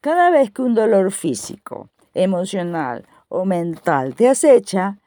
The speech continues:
le echas una buena dosis de paralizante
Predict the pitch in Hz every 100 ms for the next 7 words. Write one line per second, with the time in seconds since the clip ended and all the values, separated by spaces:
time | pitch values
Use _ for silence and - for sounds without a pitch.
0 | _ _ - 185 180 196 226 262 254 226
1 | 208 196 175 180 220 220 226 214 175 165
2 | 160 202 311 320 - 269 220 208 190 -
3 | 175 170 175 165 165 180 180 - 302 269
4 | 214 208 202 220